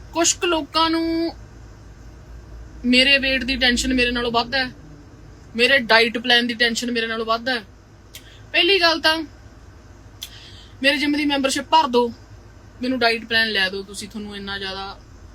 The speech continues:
ਤਕਲੀਫ ਹੁੰਦੀ ਹੈ ਮੈਨੂੰ ਦੇਖ ਕੇ, ਤੇ ਤੁਹਾਨੂੰ ਇੰਨਾ, ਇੰਨਾ ਕੰਸਰਨ ਹੋ ਤੁਸੀਂ ਮੇਰੀ ਹੈਲਥ ਨੂੰ ਲੈ ਕੇ,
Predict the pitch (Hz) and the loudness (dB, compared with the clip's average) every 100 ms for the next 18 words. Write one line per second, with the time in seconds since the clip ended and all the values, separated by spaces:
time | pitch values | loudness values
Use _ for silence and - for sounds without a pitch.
0 | - - - 240 233 240 233 214 202 202 | -20 -20 -14 -8 -6 -4 -6 -8 -6 -6
1 | 208 202 196 185 226 302 381 - - - | -6 -8 -8 -8 -10 -12 -12 -20 -20 -20
2 | - - 233 247 247 240 240 240 - - | -20 -16 -6 -4 -2 0 -2 -2 -6 -20
3 | - - - 233 285 294 294 269 302 359 | -20 -20 -8 0 4 4 2 0 4 4
4 | 349 277 262 269 254 262 254 302 285 240 | 4 2 0 -2 0 2 0 -2 2 0
5 | 233 349 | 0 -4